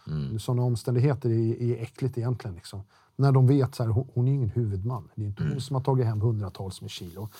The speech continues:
Speaker 2: Hon har inte tjänat ka-, alltså så här, ska vi titta på hierarkin,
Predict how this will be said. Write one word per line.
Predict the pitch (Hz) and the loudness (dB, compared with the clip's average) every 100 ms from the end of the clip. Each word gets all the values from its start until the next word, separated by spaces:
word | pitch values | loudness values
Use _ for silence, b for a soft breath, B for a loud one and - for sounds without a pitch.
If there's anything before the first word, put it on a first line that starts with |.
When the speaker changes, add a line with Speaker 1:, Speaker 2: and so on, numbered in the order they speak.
| B _ | B _
Speaker 2:
Hon | 104 | 0
har | 123 | 2
inte | 135 131 | 2 2
tjänat | - 123 123 | 2 2 0
ka-, | - | -2
alltså | - 131 | -4 -2
så | 131 | 0
här, | 113 101 104 b b b b _ | 0 -2 -6 b b b b _
ska | - | 0
vi | 123 | 4
titta | 139 147 | 4 4
på | 131 | 6
hierarkin, | 139 147 135 156 131 | 8 8 6 4 4